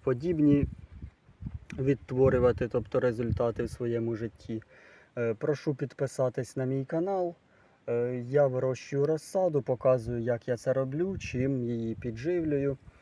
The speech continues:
Е, це все в домашніх умовах. Тобто.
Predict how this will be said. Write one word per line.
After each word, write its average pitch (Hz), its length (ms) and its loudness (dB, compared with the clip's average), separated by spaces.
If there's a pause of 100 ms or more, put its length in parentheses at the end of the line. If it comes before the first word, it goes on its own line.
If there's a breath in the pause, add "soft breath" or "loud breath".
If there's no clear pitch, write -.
(580 soft breath)
Е, 120 220 -2 (120)
це 135 180 6
все 123 220 2
в 113 60 -6
домашніх 123 580 -2
умовах. 104 520 -6
Тобто. 101 340 -10